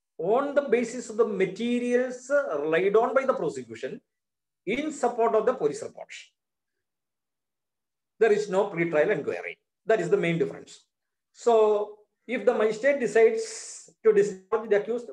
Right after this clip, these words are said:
okay, he is discharged. That is the end of it. If the magistrate decides to charge the accused,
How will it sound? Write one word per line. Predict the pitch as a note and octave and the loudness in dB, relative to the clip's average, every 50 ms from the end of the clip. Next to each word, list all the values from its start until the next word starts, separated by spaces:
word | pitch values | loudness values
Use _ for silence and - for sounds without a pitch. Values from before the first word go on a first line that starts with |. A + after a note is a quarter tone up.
| - | -4
okay, | F#3+ G3+ G3+ G3+ - _ - | -2 -2 -2 -2 -6 _ -10
he | E3+ D#3 D3 | -8 -6 -6
is | C3+ | -8
discharged. | - B2 A#2 - - G2 G2 - - _ - | -10 -14 -12 -8 -8 -8 -8 -8 -12 _ -4
That | D#3+ E3 | -4 -2
is | D#3+ D3 C3 | -2 -2 -2
the | F#3 E3+ | 0 0
end | C3+ A#2+ A2 | 0 -2 -4
of | F#2 - | -8 -10
it. | - - _ _ _ _ _ _ _ _ _ _ _ _ _ _ - | -14 -20 _ _ _ _ _ _ _ _ _ _ _ _ _ _ -8
If | - C3+ C3+ | -8 -4 0
the | G#3 G3 | 0 0
magistrate | E3+ E3+ F3+ G#3 G#3 G3+ - - C#4 C#4+ C#4 B3+ G3+ | 2 2 0 0 -2 -4 -2 0 0 0 0 -2 -6
decides | D#3+ C#3+ C3+ - G3 A#3 C#4 - - | -8 -4 0 2 2 2 2 0 -4
to | - B3+ - | -10 -14 -14
charge | _ - - E3 F3 F#3+ A3 A#3+ B3 C4+ A3+ | _ -4 -2 0 2 2 2 0 -2 -2 -2
the | G3 | -2
accused, | D#3 - - B2+ C3+ F3 - | -2 -4 -4 -6 -6 -6 -8